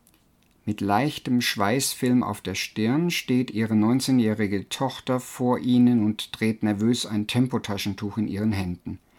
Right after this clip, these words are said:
Sie hat ein Bewerbungsgespräch vor sich und ist ziemlich aufgeregt.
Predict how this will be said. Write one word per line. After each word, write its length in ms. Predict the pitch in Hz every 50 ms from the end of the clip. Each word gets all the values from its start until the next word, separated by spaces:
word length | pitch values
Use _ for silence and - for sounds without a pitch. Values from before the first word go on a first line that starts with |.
| - - - - - - - -
Sie 200 | - - 143 135
hat 140 | 156 156 175
ein 160 | 175 165 156
Bewerbungsgespräch 1200 | 151 127 127 139 170 208 214 151 123 107 - - - 104 - - - - 85 92 98 107 104 -
vor 260 | - - 98 104 120
sich 240 | 123 170 170 - -
und 160 | 110 107 107
ist 300 | 113 - - - - -
ziemlich 500 | - - 202 202 196 185 175 156 - -
aufgeregt. 720 | - 98 95 - - - 90 - - 67 - - - -